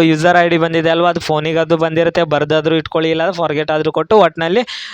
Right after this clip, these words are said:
ಲಾಗಿನ್ ಮಾಡಿ. So ಲಾಗಿನ್ ಮಾಡಿದ ತಕ್ಷಣ ಇವಾಗ ನೋಡ್ಬೋದು ಇಲ್ಲಿ ಈ ರೀತಿ ಏಯ್ಟಿ ಪರ್ಸೆಂಟ್ ಕಂಪ್ಲೀಟ್ ಅಂತ ಬರುತ್ತೆ. So ಈ ರೀತಿ ಆಮೇಲೆ ಬಂದ್ಮೇಲೆ ಫಸ್ಟಿಗೆ ಕ್ರಿಯೇಟ್ ಅಪ್-, ವ್ಯೂ ಅಪ್ಲಿಕೇಶನ್ ಮೇಲೆ ಇಲ್ಲಿ ಕ್ಲಿಕ್ ಮಾಡ್ಕೊಳ್ಳಿ. So ಇದ್ರ ಮೇಲೆ ಕ್ಲಿಕ್ ಮಾಡ್ಕೊಂಡಾಗ ಈ ರೀತಿ ಬರುತ್ತೆ.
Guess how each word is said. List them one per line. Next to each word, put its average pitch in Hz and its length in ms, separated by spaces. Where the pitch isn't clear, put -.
ಲಾಗಿನ್ 202 400
ಮಾಡಿ. 151 280
So 220 120
ಲಾಗಿನ್ 202 360
ಮಾಡಿದ 208 200
ತಕ್ಷಣ 202 180
ಇವಾಗ 190 240
ನೋಡ್ಬೋದು 175 500
ಇಲ್ಲಿ 202 160
ಈ 180 200
ರೀತಿ 190 240
ಏಯ್ಟಿ 175 240
ಪರ್ಸೆಂಟ್ 190 360
ಕಂಪ್ಲೀಟ್ 175 340
ಅಂತ 175 140
ಬರುತ್ತೆ. 160 340
So 175 180
ಈ 190 100
ರೀತಿ 190 260
ಆಮೇಲೆ 175 340
ಬಂದ್ಮೇಲೆ 175 380
ಫಸ್ಟಿಗೆ 196 420
ಕ್ರಿಯೇಟ್ 180 420
ಅಪ್-, 165 200
ವ್ಯೂ 185 220
ಅಪ್ಲಿಕೇಶನ್ 180 560
ಮೇಲೆ 180 180
ಇಲ್ಲಿ 190 180
ಕ್ಲಿಕ್ 185 280
ಮಾಡ್ಕೊಳ್ಳಿ. 147 360
So 208 200
ಇದ್ರ 190 140
ಮೇಲೆ 202 180
ಕ್ಲಿಕ್ 196 240
ಮಾಡ್ಕೊಂಡಾಗ 185 500
ಈ 175 140
ರೀತಿ 170 220
ಬರುತ್ತೆ. 135 380